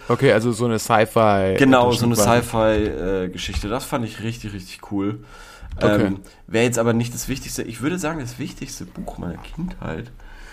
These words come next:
Speaker 2: ist, glaub ich, irgendwas von Enid Blyton.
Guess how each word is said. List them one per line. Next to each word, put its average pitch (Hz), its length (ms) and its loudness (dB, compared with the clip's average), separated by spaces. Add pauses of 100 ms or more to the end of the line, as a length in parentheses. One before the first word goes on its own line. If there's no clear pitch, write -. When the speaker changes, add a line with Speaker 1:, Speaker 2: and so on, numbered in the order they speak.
(320)
Speaker 2:
ist, - 300 -10
glaub 117 480 -2
ich, 180 340 -2
irgendwas 160 440 -2
von - 320 -8
Enid 147 420 -6
Blyton. 98 680 -4